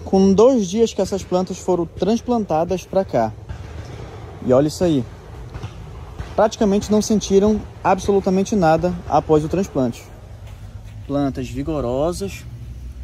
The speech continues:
irrigadas apenas uma vez ao dia, cerca de vinte minutos ainda. Solução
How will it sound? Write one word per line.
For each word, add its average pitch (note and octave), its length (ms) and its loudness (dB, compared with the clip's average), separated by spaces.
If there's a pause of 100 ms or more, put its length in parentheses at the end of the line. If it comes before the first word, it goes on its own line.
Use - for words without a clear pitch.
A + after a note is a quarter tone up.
(340)
irrigadas D#3 480 0
apenas C#3+ 460 -4
uma A3+ 300 0
vez D3 260 -2
ao C#3 140 -2
dia, D#3+ 300 -2
cerca D3 440 -4
de C3 300 0 (260)
vinte A#3 480 4
minutos D3+ 480 0
ainda. F3+ 500 2 (560)
Solução F3 960 2